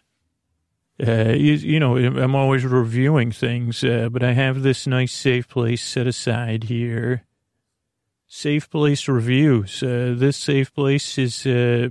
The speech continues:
p-, pretty malleable, uh, so hopefully I can make it malleable. Just like, you know, cats kind of figure,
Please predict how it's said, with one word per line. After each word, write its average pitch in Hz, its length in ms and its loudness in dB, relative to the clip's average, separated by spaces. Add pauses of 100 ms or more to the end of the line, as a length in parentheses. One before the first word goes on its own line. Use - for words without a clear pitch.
p-, 127 160 -6
pretty 151 300 -2
malleable, 120 1000 0
uh, 113 320 -2
so 120 200 -2
hopefully 135 340 2
I 120 80 0
can 117 240 -4
make 123 200 -2
it 127 60 0
malleable. 120 960 0 (800)
Just 196 240 -2
like, 120 120 -2
you 143 120 -2
know, 185 160 4
cats 185 420 -2
kind 143 180 0
of 127 60 0
figure, 131 560 0